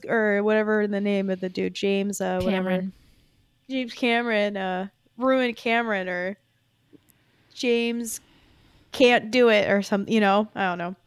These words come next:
Speaker 2: I think that
Speaker 1: But
Speaker 2: is overly optimistic.
Speaker 1: Yeah,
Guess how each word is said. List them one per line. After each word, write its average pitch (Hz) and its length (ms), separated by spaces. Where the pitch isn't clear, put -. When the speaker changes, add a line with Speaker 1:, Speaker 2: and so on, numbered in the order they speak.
Speaker 2:
I 220 100
think 233 240
that 202 220
Speaker 1:
But 190 220
Speaker 2:
is 185 300
overly 185 540
optimistic. - 800
Speaker 1:
Yeah, 220 420